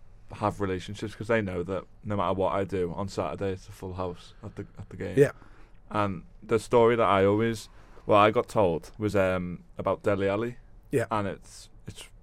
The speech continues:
Speaker 1: it's weird how it sort of worked out, because you see, like, sort of the career he's sort of turned out to have, and it was when he was at England, and this, um, motivational speaker from Liverpool who'd, who'd been blown up in Afghanistan and had, like, this big story and stuff, and then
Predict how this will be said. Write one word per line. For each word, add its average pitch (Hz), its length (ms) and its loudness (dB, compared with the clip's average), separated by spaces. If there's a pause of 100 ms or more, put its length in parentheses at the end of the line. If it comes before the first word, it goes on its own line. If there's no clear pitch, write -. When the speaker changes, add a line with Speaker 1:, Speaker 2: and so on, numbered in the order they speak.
Speaker 1:
it's - 120 -12
weird 104 220 6
how 113 140 4
it - 80 -2
sort 110 180 0
of 90 80 -6
worked 90 320 -6
out, 101 160 0
because 104 280 -10
you 101 100 -6
see, 98 320 -6
like, 87 260 -6
sort 87 240 -2
of 90 100 -10 (840)
the 104 120 2
career 95 380 2
he's 95 240 -2
sort 92 220 -4
of 87 160 -12
turned 95 260 -2
out 92 140 -4
to - 80 -14
have, 98 260 0
and 110 80 -2
it 101 100 -4
was 101 220 -2 (480)
when 113 140 -2
he 113 40 2
was 107 120 0
at 107 100 4
England, 107 460 -4
and 98 180 -2
this, 98 160 -4
um, 95 380 0
motivational 101 560 -2
speaker 104 580 -4
from 98 320 -4
Liverpool 107 560 -2 (440)
who'd, 104 200 2 (100)
who'd 104 180 -8
been 104 160 0
blown 101 260 -2
up 90 100 -10
in 104 100 -4
Afghanistan 95 720 -6
and 90 80 -6
had, 90 220 -4
like, 90 160 -2
this 104 100 -8
big 95 260 -4
story 92 440 -2
and 98 120 -4
stuff, 90 280 -6
and 101 100 -2
then 92 180 -4